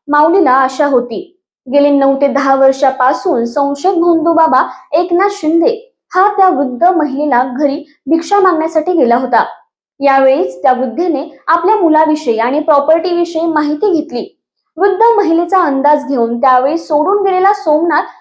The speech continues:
मीच असल्याचे संशयित भोंदू बाबाने द्वारकाबाई कुचेकर यांना सांगितले. त्यासाठी त्यांनी नाटक म्हणून तो वरचेवर तिला भेटत होता.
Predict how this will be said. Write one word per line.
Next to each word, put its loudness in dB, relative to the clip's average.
मीच 2
असल्याचे 0
संशयित 0
भोंदू 2
बाबाने 0
द्वारकाबाई 0
कुचेकर -2
यांना 2
सांगितले. -2
त्यासाठी 0
त्यांनी 0
नाटक -2
म्हणून 0
तो 2
वरचेवर 0
तिला -2
भेटत -4
होता. 0